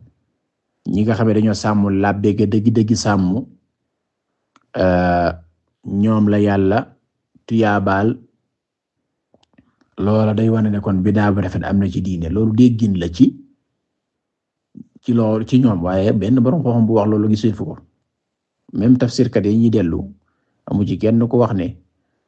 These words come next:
laaya ji la muy wane moo di kon bidaa bu rafet mënees na ko sos ci biir diine, waaye ñoom ñi rafetal bidaa ñooy je-, dellu ca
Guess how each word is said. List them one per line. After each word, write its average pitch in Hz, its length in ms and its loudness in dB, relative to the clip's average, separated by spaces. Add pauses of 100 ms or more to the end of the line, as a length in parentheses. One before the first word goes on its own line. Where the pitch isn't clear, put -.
(140)
laaya 104 480 0
ji 101 140 2
la 98 120 0
muy 104 160 2
wane 98 240 0
moo 95 220 0
di 98 180 -2
kon 98 220 -2
bidaa 95 340 0
bu 92 100 0
rafet 92 280 -4 (480)
mënees 98 320 -4
na 101 60 -6
ko 95 160 -2
sos 92 200 -6
ci 95 80 -4
biir 90 140 0
diine, 87 240 -2
waaye 95 260 0
ñoom 107 220 2
ñi 120 140 4
rafetal 127 300 0
bidaa 92 380 -2 (760)
ñooy 107 260 2 (100)
je-, 113 300 0
dellu 117 460 0
ca - 180 -4